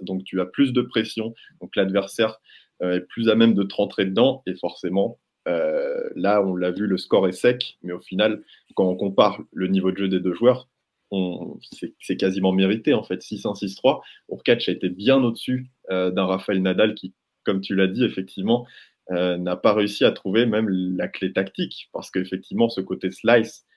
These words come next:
lui aurait permis, de, je pense, de faire craquer, euh, Hubert Hurkacz plus d'une fois.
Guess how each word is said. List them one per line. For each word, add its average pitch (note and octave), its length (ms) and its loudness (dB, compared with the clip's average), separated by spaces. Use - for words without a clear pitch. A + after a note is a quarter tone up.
lui F#2+ 100 0
aurait F2+ 200 0
permis, G2+ 340 0
de, F2+ 320 -4
je E2+ 160 -10
pense, A#2 340 -4
de F#2+ 100 -12
faire - 360 -4
craquer, A#2+ 500 2
euh, G2 260 2
Hubert F#2+ 280 2
Hurkacz B2 400 -2
plus G2+ 100 -4
d'une A2+ 160 0
fois. C3+ 260 2